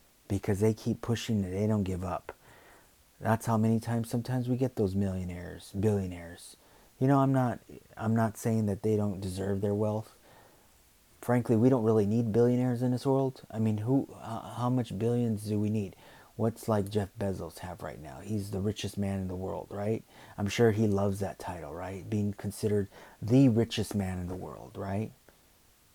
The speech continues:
Right? So what? Was he over, um, one, one hundred thirty billion dollars? Yeah.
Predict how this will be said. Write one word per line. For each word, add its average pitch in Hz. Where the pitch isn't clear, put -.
Right? 113
So 110
what? 101
Was 101
he 95
over, 101
um, 87
one, 107
one 113
hundred 110
thirty 113
billion 110
dollars? 113
Yeah. 110